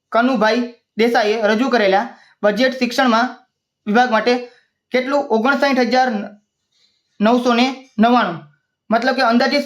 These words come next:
સાઠ હજાર કરોડનું જંગી બજેટ છે આ, બરાબર છે? જે રાજ્યની કુલ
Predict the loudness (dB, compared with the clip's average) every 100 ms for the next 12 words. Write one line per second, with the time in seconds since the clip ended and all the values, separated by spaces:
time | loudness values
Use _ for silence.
0 | -2 -2 -2 -2 0 2 4 2 -2 -4
1 | 2 4 4 2 0 -2 -2 -4 -6 _
2 | _ -2 0 0 -2 -4 -8 _ _ _
3 | _ 0 2 2 2 0 -2 0 0